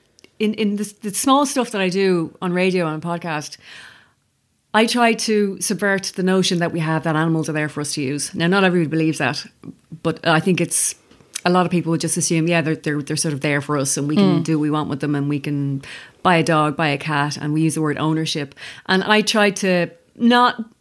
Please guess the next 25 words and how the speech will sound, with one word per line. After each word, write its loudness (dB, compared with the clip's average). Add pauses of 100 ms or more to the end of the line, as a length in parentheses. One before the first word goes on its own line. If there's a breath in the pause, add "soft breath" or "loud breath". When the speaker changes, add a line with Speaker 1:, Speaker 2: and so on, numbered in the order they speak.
(100)
Speaker 1:
I -2
don't 0
want -2
to 0
be 0 (380)
pushy 0
or 2
didactic, -2
but -4
I 0
just -4
try -2
to -2 (380 loud breath)
show 4
the 4
other 2
side 0
that -2
animals 2
are 0
actually -2
individuals 0 (140)
and 0
that -2
they 0